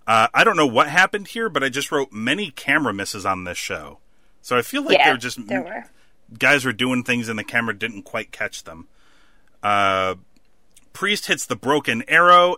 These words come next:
Speaker 1: and the South of Heaven on Pete Dunne for a two. I don't remember what those moves are, but I remember that those are the names for them.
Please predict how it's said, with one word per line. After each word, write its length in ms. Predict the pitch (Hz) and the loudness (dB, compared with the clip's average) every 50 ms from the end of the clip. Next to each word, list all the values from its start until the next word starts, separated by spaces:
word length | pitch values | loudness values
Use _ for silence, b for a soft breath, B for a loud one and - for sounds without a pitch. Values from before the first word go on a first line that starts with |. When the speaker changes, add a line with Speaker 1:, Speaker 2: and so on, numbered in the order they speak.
| - | 0
Speaker 1:
and 300 | 135 131 127 131 127 123 104 | 0 2 2 2 0 -2 -6
the 140 | 120 120 117 | -8 -8 -8
South 320 | - - 143 131 131 123 | -4 -2 0 0 0 -2
of 140 | 123 107 - | -6 -4 0
Heaven 280 | - 165 165 170 170 160 | 0 0 0 0 -2 -4
on 200 | 120 117 113 101 | -4 -6 -6 -8
Pete 220 | - 120 104 92 | -10 -14 -10 -6
Dunne 260 | - 175 175 170 170 | -4 -2 -2 -2 -4
for 180 | 147 - 107 95 | -8 -12 -12 -10
a 120 | 95 98 | -10 -10
two. 480 | - - - 214 214 202 196 196 190 - _ _ - - - _ _ _ _ - | -10 -10 -8 -8 -6 -6 -6 -6 -8 -10 _ _ -20 -20 -20 _ _ _ _ -8
I 80 | 120 113 | -8 -8
don't 300 | 101 - 196 190 - - | -6 -4 -4 -4 -4 -2
remember 300 | 143 135 131 123 120 117 | -2 0 0 0 0 0
what 160 | 110 110 98 | -4 -4 -4
those 200 | 113 107 101 92 | -4 -6 -6 -6
moves 220 | 107 101 95 92 104 | -8 -10 -8 -4 -4
are, 160 | 98 98 92 | -4 -2 -4
but 160 | 85 - - - | -6 -8 -8 -6
I 100 | 113 117 | -4 -4
remember 320 | 113 113 117 113 107 107 101 | -4 -4 -4 -6 -6 -6 -6
that 140 | 107 98 | -8 -6
those 200 | - 110 107 98 | -6 -8 -8 -8
are 40 | 104 | -8
the 120 | 90 95 92 | -8 -6 -4
names 260 | 98 101 98 90 - | -4 -4 -4 -6 -8
for 260 | - - 104 92 87 | -10 -8 -8 -8 -8
them. 260 | 78 78 76 80 - | -10 -12 -18 -20 -20